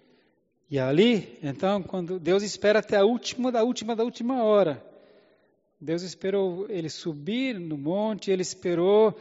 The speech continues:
que o Isaac falasse, "Pai, o que que a gente vai fazer, pai? Olha, eu sei que a gente vai fazer um sacrifício, né? Aqui tá a lenha,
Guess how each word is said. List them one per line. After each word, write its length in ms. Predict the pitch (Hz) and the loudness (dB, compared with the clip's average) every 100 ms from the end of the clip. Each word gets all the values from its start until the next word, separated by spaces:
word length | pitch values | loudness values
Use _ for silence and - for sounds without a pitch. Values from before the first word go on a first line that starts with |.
| - - - _ _ - | -18 -20 -20 _ _ -10
que 80 | |
o 80 | 185 | -4
Isaac 500 | 160 143 180 202 196 | -2 4 4 4 -2
falasse, 460 | 180 185 185 175 165 | -4 2 2 2 -4
"Pai, 720 | - 190 226 220 180 139 120 - | 0 4 4 4 2 -2 -8 -16
o 40 | |
que 120 | - | -20
que 100 | - | -10
a 40 | 208 | -10
gente 180 | 196 202 | -6 0
vai 120 | 214 | 0
fazer, 440 | - 202 190 226 | 0 0 4 2
pai? 320 | 214 180 165 | 2 2 4
Olha, 220 | 180 220 185 | 4 4 2
eu 60 | |
sei 200 | - 220 | -2 -6
que 100 | 226 | -4
a 20 | |
gente 140 | 190 190 | -6 -2
vai 100 | 185 | -2
fazer 220 | 196 185 | -2 -6
um 60 | 180 | -4
sacrifício, 720 | - 180 175 - 226 - 170 | -6 -6 -10 -6 -6 -4 -4
né? 160 | 196 | -2
Aqui 240 | 254 247 202 | -2 -4 -6
tá 180 | 208 190 | -2 0
a 40 | |
lenha, 500 | 160 185 247 240 226 | 2 2 2 0 -2